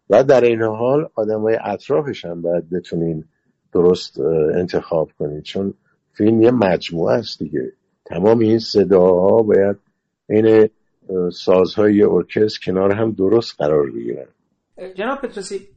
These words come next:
Speaker 2: برخی از این کارهایی که شما دو بزرگوار در کنار هم داشتین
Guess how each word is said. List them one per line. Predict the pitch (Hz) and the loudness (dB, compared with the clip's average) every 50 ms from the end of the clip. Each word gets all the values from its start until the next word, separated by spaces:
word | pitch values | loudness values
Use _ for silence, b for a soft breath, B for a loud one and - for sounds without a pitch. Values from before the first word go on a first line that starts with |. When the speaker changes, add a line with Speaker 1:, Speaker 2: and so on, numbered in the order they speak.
| _ | _
Speaker 2:
برخی | - - 190 196 214 214 214 - - 214 | -2 0 0 2 0 -2 -4 -8 -8 -4
از | 208 190 180 160 | -4 -4 -4 -6
این | 175 190 196 | -10 -14 -16
کارهایی | - - 185 170 160 160 165 170 180 185 185 185 | -10 -6 -6 -6 -6 -6 -6 -6 -6 -6 -8 -10
که | 185 _ - 175 165 160 156 151 151 - _ _ _ _ _ _ _ _ _ _ _ _ _ _ _ _ _ | -10 _ -12 -10 -10 -10 -10 -12 -14 -16 _ _ _ _ _ _ _ _ _ _ _ _ _ _ _ _ _
شما | - - 147 | -16 -14 -12
دو | 151 156 | -12 -10
بزرگوار | 147 147 143 135 147 143 131 135 147 156 165 160 156 _ _ _ | -8 -8 -6 -6 -6 -8 -6 -6 -6 -6 -6 -8 -12 _ _ _
در | - 139 143 | -10 -8 -8
کنار | 143 - - 143 143 143 | -8 -10 -12 -10 -10 -8
هم | 139 139 143 143 143 | -8 -8 -10 -10 -8
داشتین | 139 147 139 139 - - 151 160 170 175 185 185 185 185 | -8 -8 -10 -10 -14 -18 -16 -16 -14 -14 -14 -16 -18 -20